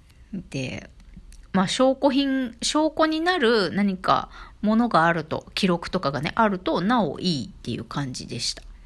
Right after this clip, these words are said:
まあ、証拠もなくてもいいっていうくらいだから払わなくてもね、逃げれるっていう感じなんでしょうね。まあ、<laughs> その、払わなくてもいい根拠っていうのは分かんないけどね。そう。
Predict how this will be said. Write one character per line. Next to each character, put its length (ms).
ま 80
あ、 20
証 240
拠 100
も 120
な 100
く 80
て 80
も 140
い 80
い 60
っ 0
て 160
い 20
う 60
く 120
ら 80
い 60
だ 80
か 100
ら 60
払 140
わ 120
な 140
く 60
て 120
も 220
ね、 240
逃 100
げ 120
れ 100
る 80
っ 40
て 200
い 80
う 180
感 160
じ 120
な 100
ん 40
で 80
し 120
ょ 40
う 20
ね。 220
ま 320
あ、 560
<laughs> 20
そ 140
の、 100
払 260
わ 60
な 100
く 80
て 100
も 120
い 120
い 120
根 160
拠 140
っ 20
て 160
い 40
う 20
の 120
は 60
分 60
か 120
ん 60
な 60
い 40
け 120
ど 60
ね。 180
そ 180
う。 60